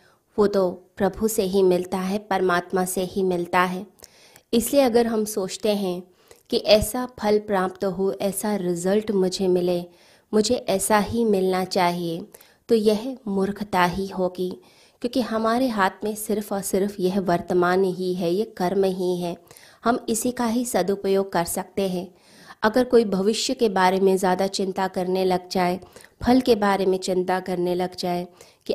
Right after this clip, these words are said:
आज मैं ये करूँगा, फिर उसका ये फल होगा, फिर उसके बाद ये करूँगा, तो ऐसे ख्यालों में जो व्यक्ति खो गया है,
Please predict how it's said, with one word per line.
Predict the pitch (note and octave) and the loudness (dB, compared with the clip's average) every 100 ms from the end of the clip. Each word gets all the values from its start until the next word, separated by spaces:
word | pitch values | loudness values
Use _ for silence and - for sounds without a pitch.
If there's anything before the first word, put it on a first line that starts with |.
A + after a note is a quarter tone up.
| - | 0
आज | G3 G3+ | 0 0
मैं | G3 | 0
ये | G3 F#3 | 2 0
करूँगा, | F#3 F#3 F#3 F#3 F3 F3+ - | 0 0 0 0 -2 -4 -4
फिर | G3+ | -4
उसका | F#3+ G3+ | -2 -4
ये | F#3 F3+ G3 G3 | -2 0 0 0
फल | F#3 F3+ | 0 2
होगा, | F3+ E3+ E3+ | 0 0 -2
फिर | E3+ A#3 | 0 -2
उसके | A3 G#3 G#3+ | -2 -4 -6
बाद | G3 F#3+ F#3 | -2 -4 -2
ये | F3+ G3 | 0 0
करूँगा, | G3 F#3 F#3 F3+ F3 G3+ _ - - - | 2 -2 0 -4 -6 -10 _ -20 -20 -6
तो | - | 0
ऐसे | A#3+ A#3 D#4 | 2 2 -2
ख्यालों | D4+ A3+ G#3 G3+ G#3 B3 | -4 2 4 6 4 4
में | B3+ G#3+ F#3+ | 4 4 4
जो | G3+ | 2
व्यक्ति | F#3+ F#3 G#3+ | 2 0 -6
खो | G#3+ - A3 | -8 -6 -4
गया | G#3+ F#3+ F#3 | 0 2 2
है, | F#3 F3+ F#3 | 0 -2 -6